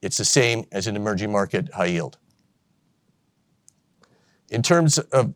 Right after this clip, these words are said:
our rates views, given that the U S Treasury curve is already inverted, we prefer the two to three year bucket versus the seven to ten year.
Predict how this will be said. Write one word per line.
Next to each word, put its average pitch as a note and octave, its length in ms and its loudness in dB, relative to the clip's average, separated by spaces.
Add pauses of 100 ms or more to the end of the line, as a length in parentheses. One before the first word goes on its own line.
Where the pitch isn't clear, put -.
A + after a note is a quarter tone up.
our B2 220 4
rates C3+ 320 2
views, D#3+ 480 2 (1900)
given C#3+ 220 6
that C#3+ 120 4
the C3+ 100 2
U C#3 140 6
S B2 80 0
Treasury C#3+ 420 4
curve D#3+ 340 2
is A2+ 180 -4
already C3 380 4
inverted, B2 560 4 (300)
we A#2+ 120 -2
prefer C3+ 280 2
the B2 120 2
two - 180 0
to C#3 100 4
three C3 240 2
year A#2+ 160 4
bucket A#2+ 580 2 (120)
versus A#2 300 0
the A2+ 100 -4
seven G#2+ 360 2
to G2+ 60 -4
ten G#2+ 300 -2
year. E2+ 260 -6